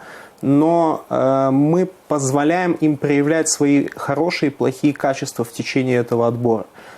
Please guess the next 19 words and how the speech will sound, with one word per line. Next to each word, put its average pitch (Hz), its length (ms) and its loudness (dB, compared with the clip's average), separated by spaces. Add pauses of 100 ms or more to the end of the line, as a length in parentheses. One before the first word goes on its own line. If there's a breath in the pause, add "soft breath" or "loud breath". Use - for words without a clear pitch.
(120)
То 135 80 0
есть 127 220 -2
самый 165 420 0
главный 151 380 2
человек 147 480 2
во 127 80 2
время 143 300 2
отбора — 180 480 0
это 143 520 0
человек, 151 380 0
который 139 320 0
ходит, 151 460 0
молчит, 143 560 0
ходит 143 400 0
с - 100 -6
ручкой, 170 380 0
бумажкой 147 560 0
и 135 100 2
записывает, 127 680 -2